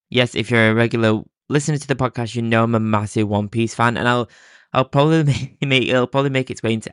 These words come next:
any recommendation, anime recommendation list that I can make. But I think not only the anime in general should be on this list, but specifically the main character Luffy. So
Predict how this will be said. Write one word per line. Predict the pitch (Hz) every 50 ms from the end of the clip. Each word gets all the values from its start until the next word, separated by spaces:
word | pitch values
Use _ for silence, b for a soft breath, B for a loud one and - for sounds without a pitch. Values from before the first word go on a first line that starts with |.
| -
any | 117 117 120
recommendation, | 113 110 - 117 110 110 110 104 110 110 107 107 - - 113 110 98 b b b b b b
anime | 127 139 139 139 131 123
recommendation | 123 120 - 120 113 110 107 110 110 107 104 - 107 107
list | 107 98 - -
that | - 90
I | 107
can | 101 - 107 107 107
make. | 117 127 - -
But | - 113
I | 120 123
think | - - 143 151 147 - - b b b b b b b _ _ _ _ _ -
not | 127 123 117
only | 156 165 170
the | 156 143 -
anime | 123 127 120
in | 120 117 113 110
general | 107 - 135 143 147 143 135 120
should | 107 - 110 -
be | - 110
on | 107 107
this | 104 104 101 -
list, | 107 101 104 - -
but | 113 - -
specifically | - - 120 120 - - 139 131 - - - 127 117
the | 113
main | 113 110 110 107
character | 98 113 110 104 - - - 107 104
Luffy. | 107 113 120 120 117 - - 98 98
So | - - 110 110 113 113